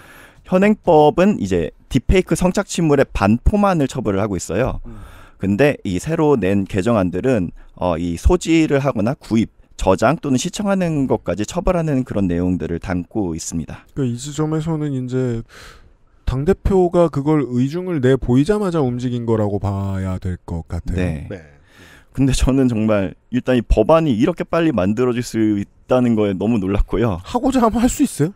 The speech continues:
Speaker 1: 네.
Speaker 2: 심지어 사 년 전에 한 적이 있어요, 이걸.
Speaker 1: 네.
Speaker 2: 네.
Speaker 1: 근데 진짜 말씀하신 것처럼 이러한 내용들은 이미 지난 국회에서 계류되었다가 폐기된 그런 것들이었습니다.
Speaker 2: 음.
Speaker 1: 그리고 앞선 통계를 보셨듯이 이러한 딥페이크, 성착취 등의 여성 대상 성범죄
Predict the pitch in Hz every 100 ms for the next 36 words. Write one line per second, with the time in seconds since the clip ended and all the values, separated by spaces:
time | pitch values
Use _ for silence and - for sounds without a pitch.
0 | _ 101 107 98 92 92 - 208 220 226
1 | 190 214 226 226 196 247 285 165 113 165
2 | 226 113 107 - _ - 120 117 - -
3 | _ - - - - - 160 147 135 -
4 | - 123 107 117 156 160 170 135 - 117
5 | 113 101 123 147 117 113 127 117 113 127
6 | 92 107 120 - - 117 156 139 104 -
7 | 110 107 101 - 95 127 131 113 - 92
8 | - 170 226 185 110 87 - 92 90 82
9 | - 95 87 - 82 90 78 - 117 110
10 | 104 - - 113 104 92 - 120 185 190
11 | 175 113 101 107 - 92 147 190 - -
12 | - 113 120 123 117 - 113 - 170 165
13 | - 147 170 185 - - - 175 147 117
14 | 92 143 151 135 127 - 165 160 160 147